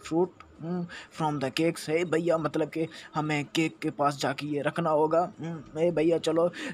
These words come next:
जल्दी से चलते हैं दूसरे कमरे में, हम्म, और जाएंगे नीचे, हम्म, किचन वाली साइड पे।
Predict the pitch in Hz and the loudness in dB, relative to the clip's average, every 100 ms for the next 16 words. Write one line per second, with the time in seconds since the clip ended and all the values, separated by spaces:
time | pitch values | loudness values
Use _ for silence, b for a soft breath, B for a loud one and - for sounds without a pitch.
0 | - 147 170 160 147 156 160 135 143 147 | -4 -2 0 0 2 2 0 -2 -2 -2
1 | 143 147 170 156 185 160 143 165 175 240 | 0 2 2 2 0 0 -8 -6 -6 -8
2 | 202 147 143 - 165 170 151 156 165 190 | -6 -2 -2 0 0 2 0 0 0 -2
3 | 175 156 170 143 - 170 165 160 170 160 | -4 -8 -8 -10 -6 0 2 4 2 4
4 | 160 170 180 | 2 4 2